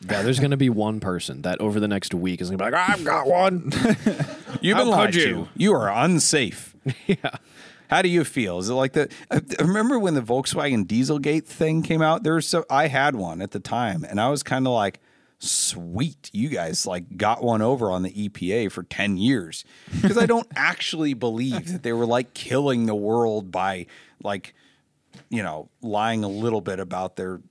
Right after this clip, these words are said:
Speaker 2: gas mileage and, and emissions. But a lot of people felt personally wronged, and they,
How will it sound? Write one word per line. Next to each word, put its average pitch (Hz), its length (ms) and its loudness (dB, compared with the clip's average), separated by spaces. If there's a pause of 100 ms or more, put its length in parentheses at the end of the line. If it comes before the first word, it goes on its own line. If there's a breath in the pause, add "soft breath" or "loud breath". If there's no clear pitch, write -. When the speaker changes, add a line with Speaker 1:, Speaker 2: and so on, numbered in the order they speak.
(200)
Speaker 2:
gas 98 340 -2
mileage 92 460 -4
and, 90 240 -2
and 98 120 -2
emissions. 90 600 -4
But - 280 -4 (460 loud breath)
a 135 80 2
lot 120 240 2
of 127 140 -2
people 117 300 -2
felt 101 420 -4
personally 95 560 -4
wronged, 85 440 -2
and 110 140 -4
they, 110 120 -6